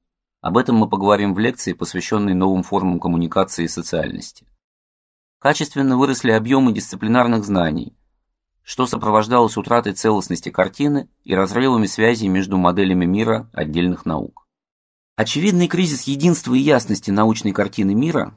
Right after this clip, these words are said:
наиболее ярко выразился в хорошо известной из новейшей истории физики борьбе за так называемую окончательную теорию – Final theory – которая должна объединить отдельные разделы физики и собрать в единую систему выявленные ими закономерности.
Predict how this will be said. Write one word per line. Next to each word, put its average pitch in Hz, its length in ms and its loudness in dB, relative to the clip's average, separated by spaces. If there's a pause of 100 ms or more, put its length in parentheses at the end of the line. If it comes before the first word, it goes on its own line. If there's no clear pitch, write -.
(140)
наиболее 131 540 2
ярко 143 280 0
выразился 123 520 0
в - 40 -16
хорошо 104 400 -2
известной 117 440 0
из 92 80 0
новейшей 104 420 0
истории 92 320 -2
физики 143 580 -4
борьбе 104 400 0
за 113 120 0
так 117 220 -2
называемую 107 600 0
окончательную 104 720 -2
теорию – - 540 -2 (200)
Final 95 300 2
theory – - 500 -6 (840)
которая 123 420 2
должна 113 360 2
объединить 110 580 0
отдельные 101 520 2
разделы 95 420 0
физики 143 560 -8 (100)
и - 100 -10
собрать 113 420 -4
в 110 40 -4
единую 101 480 0
систему 135 540 -4
выявленные 101 720 0
ими 95 100 2
закономерности. 90 920 -4